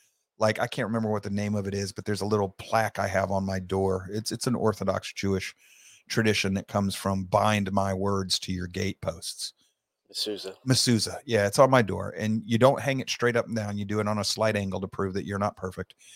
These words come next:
Speaker 1: And inside the mezuzah is a copy of the Ten Commandments. It's just to remind me as I go out my front door every day, "Keep God's, keep God's teachings." And i-, if you were in an ancient Hebraite,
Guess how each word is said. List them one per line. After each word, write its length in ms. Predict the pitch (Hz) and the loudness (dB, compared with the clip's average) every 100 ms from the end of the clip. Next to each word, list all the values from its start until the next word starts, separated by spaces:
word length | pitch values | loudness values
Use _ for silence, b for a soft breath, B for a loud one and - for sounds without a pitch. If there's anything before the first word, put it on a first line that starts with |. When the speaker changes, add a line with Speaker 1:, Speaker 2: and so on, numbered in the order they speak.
| B B 98 | B B 0
Speaker 1:
And 80 | |
inside 340 | 110 104 107 98 | 2 4 2 2
the 40 | |
mezuzah 400 | 98 - 98 92 | 0 -2 -2 -4
is 160 | 95 90 | -6 -6
a 60 | |
copy 340 | - 92 90 95 | -6 -8 -6 -10
of 60 | |
the 80 | 92 | -12
Ten 180 | - - | -14 -16
Commandments. 640 | - 87 90 80 _ - - | -16 -14 -14 -16 _ -18 -12
It's 160 | 107 - | -6 -4
just 220 | 131 - | -4 -2
to 60 | 123 | 0
remind 340 | 117 123 110 | 2 0 0
me 80 | 98 | -4
as 100 | 98 | -6
I 60 | |
go 80 | 95 | -2
out 120 | 101 | -2
my 100 | 82 | -2
front 220 | 95 101 92 | -6 -8 -6
door 180 | 95 | -8
every 120 | 90 90 | -8 -10
day, 160 | 87 - | -14 -14
"Keep 280 | 98 - - | -14 -14 -8
God's, 280 | 123 123 - - - | -8 -8 -12 -20 -14
keep 200 | 101 - | -14 -6
God's 280 | 107 120 - | -2 -2 -4
teachings." 420 | - - 131 - _ _ _ _ _ B B B B _ | -8 -6 -8 -10 _ _ _ _ _ B B B B _
And 480 | 104 101 101 101 104 - | -2 2 2 0 -2 0
i-, 20 | 117 | 2
if 380 | 120 113 - | 4 2 0
you 100 | 120 | 0
were 220 | 117 113 110 | 2 4 4
in 100 | 107 | 2
an 100 | 107 | -2
ancient 300 | 107 98 107 | -4 -6 -6
Hebraite, 460 | 110 101 101 104 | -2 0 0 -4